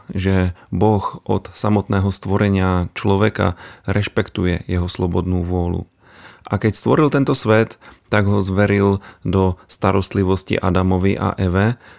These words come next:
A viete, že prví ľudia zlyhali v tejto svojej úlohe, lebo poslúchli pokušiteľa, ten ich oklamal a tým pádom im zobral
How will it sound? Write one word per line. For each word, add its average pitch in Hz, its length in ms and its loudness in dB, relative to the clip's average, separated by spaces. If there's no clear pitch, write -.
A 98 80 -2
viete, 101 320 0
že 95 160 2
prví 98 320 0
ľudia 95 480 0
zlyhali 90 480 0
v - 80 -18
tejto 92 240 -2
svojej 92 320 0
úlohe, 95 480 2
lebo 95 240 0
poslúchli 98 640 -2
pokušiteľa, 104 880 0
ten 98 160 0
ich 95 160 -2
oklamal 101 720 2
a 101 160 -6
tým 98 240 0
pádom 95 640 2
im 92 160 2
zobral 92 480 0